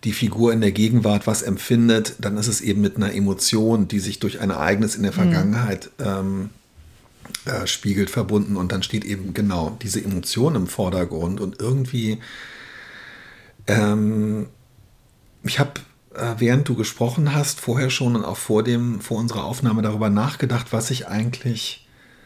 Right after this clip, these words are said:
Speaker 1: also in letzter Zeit so an Sachen gelesen hab, die mir wirklich wahnsinnig gut gefallen haben. Ähm, <clears throat>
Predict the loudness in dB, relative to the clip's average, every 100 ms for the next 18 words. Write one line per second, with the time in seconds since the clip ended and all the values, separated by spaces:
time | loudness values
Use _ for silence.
0 | -20 -20 -20 -20 _ _ _ -6 -2 0
1 | 2 0 2 0 0 0 0 -2 -2 -2
2 | -2 -2 0 0 0 -2 -2 -2 0 2
3 | 2 0 0 2 0 -4 -6 -2 0 2
4 | 2 2 0 -2 -6 -4 -6 -6 -2 0
5 | 2 2 2 0 0 0 -2 -2 -4 -10
6 | -20 -20 -20 -20 -20 -4 0 2 2 2
7 | 0 -4 -8 -2 -2 2 2 2